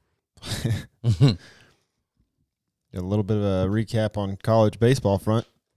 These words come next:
Speaker 1: Arkansas's game on Friday. Yesterday's game got postponed, pushed to today, so we're having a doubleheader. We won't be able to watch it,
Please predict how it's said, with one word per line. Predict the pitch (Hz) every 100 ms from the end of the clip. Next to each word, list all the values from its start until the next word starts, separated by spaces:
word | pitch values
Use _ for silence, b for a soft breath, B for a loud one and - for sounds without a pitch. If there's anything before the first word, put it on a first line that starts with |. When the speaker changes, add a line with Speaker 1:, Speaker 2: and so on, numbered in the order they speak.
| _ 98
Speaker 1:
Arkansas's | 104 - 107 101
game | 101
on | 95 90
Friday. | 110 104 95 107 - _ _ _ -
Yesterday's | 104 98 101 95
game | - 95 92
got | 90 -
postponed, | 101 92 - 110 107
pushed | 104 107 -
to |
today, | 92 101 107
so | 104
we're | 101
having | 92
a | 92
doubleheader. | 104 98 98 95 104 _ _ _ _ _ _ _ _ 107
We | 131
won't | 135 135
be |
able | 131 127
to |
watch | 127 170 151
it, | 135